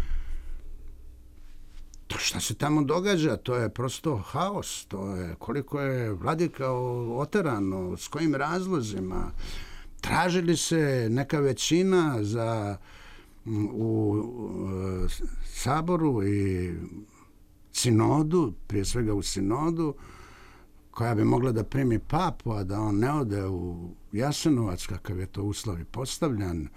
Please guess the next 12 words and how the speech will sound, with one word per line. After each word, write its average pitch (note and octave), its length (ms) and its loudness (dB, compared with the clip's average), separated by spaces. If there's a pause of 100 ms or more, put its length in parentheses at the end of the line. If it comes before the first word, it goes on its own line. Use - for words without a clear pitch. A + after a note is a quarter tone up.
(720)
Em, F2+ 680 -6 (440)
uopšte G#3 480 0
šta - 280 0
se G#3+ 160 2
to G3 200 2
događa D#3+ 600 4
sa B2+ 240 -2
nama F#3 520 6 (480)
u, B2+ 180 0 (460)
gdje B2 180 2
se - 140 0
može E3 300 4